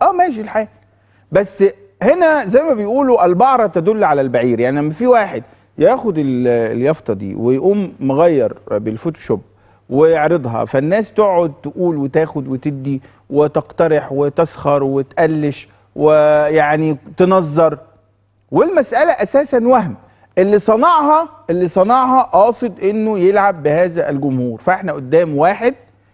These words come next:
لعب بحوالي مليون وأربعمية ألف واحد دخلوا عملوا تعليقات على صورة وهمية. فأول دلالة إن أنا قدام جمهور ضخم جدًا، بتكلم على مليون وأربعمية ألف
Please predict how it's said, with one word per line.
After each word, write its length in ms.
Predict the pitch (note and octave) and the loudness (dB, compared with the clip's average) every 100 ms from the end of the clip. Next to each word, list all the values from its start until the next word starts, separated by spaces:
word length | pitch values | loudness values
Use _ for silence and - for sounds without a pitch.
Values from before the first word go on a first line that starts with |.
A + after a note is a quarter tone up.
| _ _ - | _ _ -4
لعب 440 | C#3+ G#3+ A#3 G#3 D#3+ | 0 2 0 -2 -4
بحوالي 460 | D3 D3+ F#3 G3 | -2 2 2 2
مليون 560 | D#3+ D3+ D3 F#3+ A#3 G#3+ | -2 -2 2 2 0 -2
وأربعمية 560 | D3+ C#3+ C3 A3 G3 G3 - | -4 -4 -4 -4 -2 -4 -2
ألف 300 | G3+ G#3 - | -2 -2 -4
واحد 500 | D#3 F#3+ A3 A3 D#3+ | 0 2 0 -4 -2
دخلوا 480 | F3+ A3 A#3 A3+ G3+ | -2 0 -2 -2 0
عملوا 480 | D#3 G#3 G#3+ G#3+ G3+ | 0 2 0 -2 -4
تعليقات 600 | E3 C#3+ C#3+ F3 G#3 F#3+ | -2 -2 0 0 0 0
على 280 | D3+ F#3+ F3 | -2 0 -2
صورة 420 | - F#3+ F#3+ F#3 - _ _ | -2 0 2 0 -4 _ _
وهمية. 380 | D#3 D3+ D3+ D3 | -2 0 -2 -4
فأول 420 | B2+ D3 E3+ G#3+ E3+ | -4 0 2 0 0
دلالة 400 | E3 F3 F#3+ F3 | 2 2 2 -2
إن 100 | D#3+ | -4
أنا 180 | F#3 | -6
قدام 520 | F3 B2+ C3 E3+ D#3+ B2+ _ _ - | -8 -6 0 2 2 -4 _ _ -10
جمهور 760 | A#2+ D3+ D#3 D3+ G3+ F3 A#2+ - _ _ - | -4 -2 0 0 0 0 -2 -8 _ _ -8
ضخم 420 | B2 C4 - F#3+ | 0 0 0 -4
جدًا، 540 | E3 G3+ F#3+ A#3 C4+ D4+ - | -2 -2 0 -2 -2 -6 -6
بتكلم 300 | E3+ F#3 F3 | -2 -2 -2
على 140 | D#3+ | -4
مليون 220 | D#3 F#3+ | -2 -2
وأربعمية 340 | G#3 E3 F#3+ G#3 A3 | -2 -2 -4 -2 0
ألف 200 | D4 C4+ | -2 -4